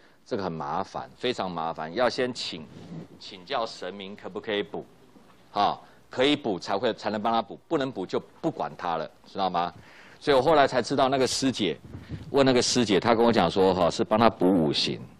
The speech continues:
哈。你们可能会觉得这是敛财，对不对？对哈，听，收钱的就是敛财，哈。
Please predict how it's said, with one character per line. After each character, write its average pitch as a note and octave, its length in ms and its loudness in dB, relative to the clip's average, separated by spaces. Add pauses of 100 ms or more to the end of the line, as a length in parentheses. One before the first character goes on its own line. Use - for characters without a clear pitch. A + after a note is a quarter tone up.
哈。 F2 240 2 (920)
你 C3 100 -4
们 F#3 220 2
可 D#3 80 -8
能 E3+ 100 -2
会 G3 140 2
觉 D#3+ 100 0
得 E3 100 2
这 F3 140 0
是 E3 140 -4
敛 D#3+ 200 2
财， D2 320 -8 (680)
对 C3 80 -10
不 B2+ 60 -4
对？ C#3 180 4 (680)
对 A2+ 160 4
哈， F#2+ 220 2
听， B2 240 -4 (1600)
收 E3+ 320 2
钱 G2 240 -2
的 F#2+ 80 -8
就 A2 140 -8
是 G#2+ 80 -6
敛 G#2 180 -6
财， - 200 -16 (220)
哈。 - 160 -6